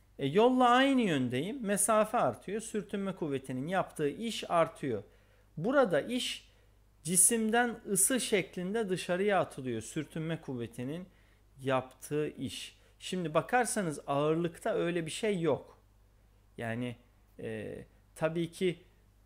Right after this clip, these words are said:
özel durumlar var da biz o kadarına girmiyoruz. Yani mesela ağırlığın yaptığı iş, bir mekik atmosferden geçiyor, bir meteor. Ne oluyor orada? Hava sürtünmesi var. Biz onu şimdi göz ardı ediyoruz. Öyle durumları diyelim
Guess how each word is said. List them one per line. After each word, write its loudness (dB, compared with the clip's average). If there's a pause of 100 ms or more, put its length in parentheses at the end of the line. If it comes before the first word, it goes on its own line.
(180)
özel 6
durumlar 0
var 4
da 0
biz -6
o -2
kadarına -2
girmiyoruz. -2
Yani -6
mesela -4
ağırlığın 0
yaptığı -2
iş, -6 (200)
bir 0
mekik -4
atmosferden -2
geçiyor, 0 (480)
bir -2
meteor. -2 (240)
Ne -2
oluyor 2
orada? 2 (180)
Hava 0
sürtünmesi -2
var. 0 (960)
Biz -2
onu 0
şimdi -2
göz 0
ardı 4
ediyoruz. -4
Öyle -4
durumları -10
diyelim -12